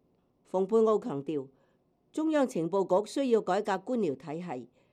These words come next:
以便使探員毫無拘束嘅進行情報刺探工作。蓬佩奧話，佢要使佢嘅探員認識到，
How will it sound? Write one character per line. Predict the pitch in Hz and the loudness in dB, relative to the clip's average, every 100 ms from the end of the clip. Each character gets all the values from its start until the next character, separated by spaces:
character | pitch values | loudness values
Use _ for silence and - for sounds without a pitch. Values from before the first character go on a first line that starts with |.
| _ | _
以 | 220 | -6
便 | 226 208 | 0 0
使 | 196 202 | 2 0
探 | - 247 202 | 0 -2 0
員 | 175 147 139 | 0 -2 -2
毫 | 156 | -2
無 | 175 170 | 0 0
拘 | 160 - 285 | -2 -2 0
束 | 277 262 | 0 0
嘅 | 196 180 | -2 -2
進 | 190 190 | -2 -2
行 | 220 143 143 | -4 -6 -6
情 | 170 151 | -6 -6
報 | 175 185 | -2 -4
刺 | 185 240 175 | -4 -6 -4
探 | 175 160 | -4 -4
工 | 202 180 | -2 -2
作。 | 160 127 - _ _ _ | -4 -6 -10 _ _ _
蓬 | - 214 | -4 0
佩 | 254 | 2
奧 | 262 262 | 4 4
話， | 233 220 | 4 2
佢 | 220 240 247 | 0 -2 2
要 | 247 | 2
使 | 240 | 2
佢 | 247 269 220 | 0 0 -2
嘅 | 208 208 202 | 0 0 0
探 | 185 196 190 | -4 -6 -2
員 | 160 | -2
認 | 151 170 175 | 0 -2 -2
識 | 226 | -4
到， | 220 156 131 | -2 -4 -4